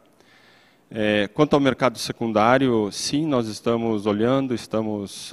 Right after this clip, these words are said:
atentos. Eu e o Francisco Rasolini temos uma agenda intensa pra avaliação do mercado secundário e quais as oportunidades que estão na nossa frente.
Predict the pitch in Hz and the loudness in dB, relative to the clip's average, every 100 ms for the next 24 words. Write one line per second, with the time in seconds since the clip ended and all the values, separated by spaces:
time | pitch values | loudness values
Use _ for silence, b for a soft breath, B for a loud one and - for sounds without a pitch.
0 | - 101 - 117 131 131 143 131 - - | -16 -10 -2 -2 0 -4 -8 -10 -14 -20
1 | b b b b 110 107 110 - 110 120 | b b b b -2 0 0 -2 -4 -4
2 | 107 113 110 104 107 107 113 107 110 104 | -4 -2 0 2 2 2 0 0 -2 -2
3 | 110 107 107 104 120 120 113 117 117 123 | 0 0 0 -2 -2 -2 -2 -2 -2 -4
4 | 110 113 110 110 110 107 - 104 104 104 | -4 -2 0 0 0 -2 -4 -4 -4 -4
5 | 104 107 104 107 98 113 - 110 98 98 | -4 -4 -2 -2 -4 -8 -6 0 2 4
6 | 101 101 - 107 - 101 101 104 98 - | 2 -2 -4 -6 -2 -2 0 -4 -4 -8
7 | - - - - - 104 95 95 95 - | -14 -14 -10 -6 -2 -2 0 0 -2 -6
8 | 101 101 98 101 110 90 82 - | -6 -6 -6 -6 -8 -10 -10 -12